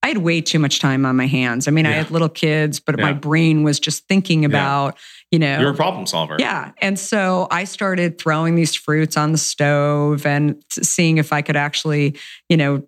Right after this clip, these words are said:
Speaker 1: extract what I wanted out of there. I had a little medicine dropper that I was taking and I
Speaker 2: Yeah.
Speaker 1: was putting in the water. And then, you know, again, I'd go out with my friends and, and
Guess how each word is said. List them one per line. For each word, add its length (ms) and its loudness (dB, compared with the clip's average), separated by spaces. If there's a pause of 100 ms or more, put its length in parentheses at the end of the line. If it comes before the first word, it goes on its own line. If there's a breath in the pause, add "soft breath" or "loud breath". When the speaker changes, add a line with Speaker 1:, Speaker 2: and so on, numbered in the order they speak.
(120)
Speaker 1:
extract 800 -2
what 180 0
I 80 2
wanted 340 2
out 200 -2
of 80 -2
there. 200 0
I 100 0
had 200 -2
a 60 -2
little 200 0
medicine 500 2
dropper 540 0
that 140 2
I 60 0
was 200 -4
taking 560 2
and 100 0
I 40 0
Speaker 2:
Yeah. 40 0
Speaker 1:
was 120 -2
putting 220 0
in 80 4
the 60 4
water. 520 0 (400 loud breath)
And 220 2
then, 560 0 (100)
you 100 2
know, 200 4
again, 320 0
I'd 180 -2
go 260 0
out 280 -2
with 160 -6
my 100 2
friends 640 -2
and, 300 2
and 460 -2